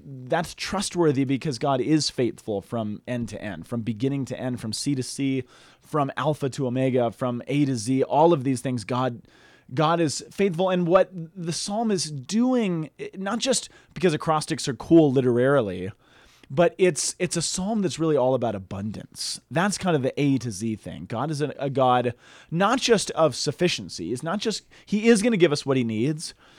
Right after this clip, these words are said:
but he wants to give us abundance. It's like the, uh, I'm reminded of the, um, the, the multiplication of the loaves and fishes. When the apo-, when, you know, the, the apostles are, are struggling to feed these people who are listening to Jesus, and he, you know, he doesn't just feed them,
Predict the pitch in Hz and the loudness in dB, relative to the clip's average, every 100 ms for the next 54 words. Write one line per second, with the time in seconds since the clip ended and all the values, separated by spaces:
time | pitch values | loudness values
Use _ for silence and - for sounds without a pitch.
0 | _ - 175 151 185 - 160 131 131 127 | _ 2 2 2 -2 -4 -4 -2 -2 -4
1 | - 107 92 101 107 90 87 - - - | -6 -10 -10 -8 -8 -8 -12 -14 -12 -8
2 | 156 143 147 156 160 143 139 131 110 117 | -6 -6 -2 -2 -2 -2 0 2 0 -2
3 | 123 120 123 120 113 90 107 104 90 87 | -4 -4 -4 -4 -6 -6 -6 -6 -6 -10
4 | 123 120 98 110 117 120 120 - - 113 | -8 -6 -6 -6 -8 -2 -2 -4 -4 -4
5 | 123 101 104 104 107 95 87 - 98 - | -4 -4 -2 0 0 -4 -8 -6 -8 -8
6 | - - - _ _ _ _ - 127 123 | -12 -14 -14 _ _ _ _ -4 -2 0
7 | 113 110 110 104 127 117 117 127 107 95 | 0 0 -2 -4 -2 -4 -4 -4 -4 -2
8 | 104 107 107 98 123 123 104 101 101 - | -4 -4 -6 -2 -4 -4 -8 -8 -8 -8
9 | - 127 120 117 113 - 143 127 120 - | -6 -4 -4 -6 -6 -2 -2 0 -2 0
10 | 214 196 151 156 180 151 135 113 156 147 | 6 6 6 4 0 -2 -4 -2 -2 0
11 | 147 - 117 110 - - - - 127 131 | 0 -2 -8 -10 -14 -20 -14 -8 -8 -6
12 | 127 95 117 - _ _ _ - 139 180 | -8 -8 -14 -20 _ _ _ -10 -2 0
13 | 180 180 170 175 156 - - 190 202 131 | 4 4 4 0 -2 -6 -6 -2 -2 0
14 | 107 98 107 | -4 -4 -6